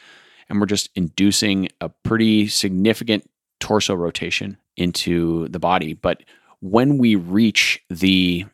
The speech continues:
right foot towards the left hand, what we're doing is we're also stretching the right hip flexor in the front, or the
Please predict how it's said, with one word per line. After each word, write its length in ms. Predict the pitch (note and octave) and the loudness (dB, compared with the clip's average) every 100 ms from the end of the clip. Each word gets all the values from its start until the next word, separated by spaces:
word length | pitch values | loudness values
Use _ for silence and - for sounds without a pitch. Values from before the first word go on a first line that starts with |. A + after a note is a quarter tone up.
| - | -8
right 340 | F#2 G2 G2+ | 0 0 0
foot 300 | - G2+ - | -2 -2 -2
towards 320 | - G#2 F2 | -2 -2 -2
the 140 | - E2+ | -4 -6
left 360 | E2+ F2+ - | -4 -6 -6
hand, 460 | - G#2 E2+ E2+ - - _ _ _ _ _ _ _ _ _ _ _ _ | -6 -4 -4 -6 -10 -16 _ _ _ _ _ _ _ _ _ _ _ _
what 160 | G#2 | 2
we're 80 | G2 | 4
doing 240 | F#2+ G#2 F#2+ | 4 6 4
is 120 | F2+ | 2
we're 100 | - | -2
also 560 | G2 A#2 - G#2 G2 F#2 | 4 4 6 2 2 0
stretching 1080 | - - - - - - G2+ - F#2+ F#2+ | -2 -2 -4 -4 -4 0 2 2 -2 -2
the 120 | F2+ F2 | -2 0
right 260 | F2+ F2 | 0 0
hip 200 | - G#2 | -2 -4
flexor 540 | - D#2 - F#2 G#2 - _ _ _ _ _ - | -4 -8 -6 -6 -6 -10 _ _ _ _ _ -8
in 80 | |
the 60 | F#2 | -6
front, 320 | - E2+ F2+ G2+ | -4 -4 -4 2
or 160 | F#2+ | 2
the 240 | F2 F2 | 4 0